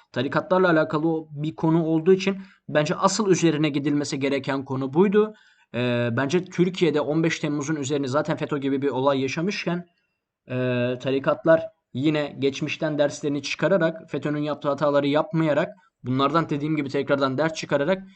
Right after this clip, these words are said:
e, daha güçlü bir yapılanma içerisine giriyorlar. Bence, e, asıl amaç bu gündemi değiştirme çabasıydı. E, dediğim gibi çok uzun tutmayacağım. Genel olarak görüşlerim bu şekildeydi. E, gündemi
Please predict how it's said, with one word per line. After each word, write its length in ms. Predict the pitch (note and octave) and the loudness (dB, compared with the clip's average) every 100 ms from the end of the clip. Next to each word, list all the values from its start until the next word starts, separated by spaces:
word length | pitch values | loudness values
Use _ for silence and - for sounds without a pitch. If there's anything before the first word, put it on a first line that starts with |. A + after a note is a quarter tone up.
| _ _ | _ _
e, 60 | B2 | -6
daha 420 | B2 B2 B2 C3+ | -2 -2 -2 -2
güçlü 320 | D#3 D#3 D#3+ | -2 -2 -4
bir 60 | D#3 | 0
yapılanma 440 | E3 D3+ D3+ D3+ | 0 2 0 0
içerisine 440 | D3+ D3 D3+ - D#3 | -2 -2 -4 -4 -2
giriyorlar. 360 | B2+ A#2+ A#2+ | 0 0 0
Bence, 280 | C3+ C#3 C#3 C#3 | -2 -4 -6 -2
e, 240 | B2+ C3 | -2 -2
asıl 360 | A2+ C3+ - C3 | -4 -8 -6 -4
amaç 340 | B2+ C3+ - | -4 -4 -6
bu 140 | C#3+ | -4
gündemi 340 | C#3 C3+ C3+ C#3 | -2 0 -2 0
değiştirme 420 | C3+ C3 C#3 E3 | -2 -2 -4 -4
çabasıydı. 600 | E3+ E3 E3 E3 F3 F3+ _ - - _ _ | -2 -4 -2 -2 -4 -6 _ -20 -20 _ _
E, 80 | B2+ C3+ C3 B2+ B2+ | -4 -2 0 0 -2
dediğim 220 | D3 G3 | -2 -2
gibi 160 | G#3+ F3 | -2 -2
çok 220 | G3 F#3+ | -2 -2
uzun 260 | F3 G3+ G3+ | -2 -2 -4
tutmayacağım. 680 | A3 A3 G3+ F#3 G3 A3 | -6 -4 -2 0 -2 -2
Genel 180 | E3 E3 | -2 0
olarak 320 | E3+ E3+ E3+ | 0 0 0
görüşlerim 520 | E3 D#3+ D#3+ F3 E3+ F3 | 2 2 0 0 0 -2
bu 60 | |
şekildeydi. 760 | F#3 G3+ F#3 C#3 C3+ D3+ G3 - _ _ _ | -2 -4 -2 -2 0 0 -4 -10 _ _ _
E, 360 | A#2+ B2 B2 | -4 -2 -2
gündemi 520 | B2 D#3 D#3+ F3 F3 | -2 -2 0 0 -2